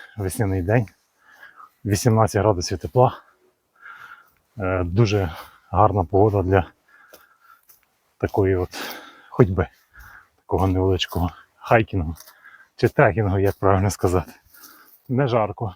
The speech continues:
не холодно. В лісі немає вітру. Ось, е, дуже, дуже добре йти. Тваринний світ,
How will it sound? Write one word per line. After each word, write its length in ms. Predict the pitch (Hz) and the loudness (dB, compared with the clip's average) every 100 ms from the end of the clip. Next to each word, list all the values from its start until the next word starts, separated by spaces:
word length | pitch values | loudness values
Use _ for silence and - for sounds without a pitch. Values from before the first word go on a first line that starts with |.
| _ | _
не 160 | 117 - | -2 0
холодно. 480 | - 107 104 101 - _ _ _ _ - _ _ _ | 2 4 4 2 -4 _ _ _ _ -20 _ _ _
В 100 | 95 | -4
лісі 240 | 107 127 139 | -2 0 0
немає 340 | 110 107 127 | 0 4 4
вітру. 260 | 95 82 82 - - _ _ _ _ _ - - - _ _ _ _ _ - | 2 -2 -8 -12 -20 _ _ _ _ _ -20 -20 -20 _ _ _ _ _ -6
Ось, 440 | 90 85 - - | -4 -2 -4 -2
е, 480 | 87 92 87 85 85 - - _ | -2 -2 -2 -6 -14 -18 -20 _
дуже, 400 | 101 104 101 82 - _ _ | -2 0 2 -2 -8 _ _
дуже 260 | 95 104 107 | -4 0 0
добре 260 | 104 92 | 0 -2
йти. 180 | 87 - - _ _ _ _ - - _ _ _ _ - 1077 1077 - - - - - - - | -6 -12 -20 _ _ _ _ -20 -20 _ _ _ _ -20 -20 -20 -20 -20 -16 -12 -12 -14 -18
Тваринний 520 | - 101 95 87 82 78 | -2 0 2 0 -2 -4
світ, 460 | - 117 131 - | -4 -4 -4 -8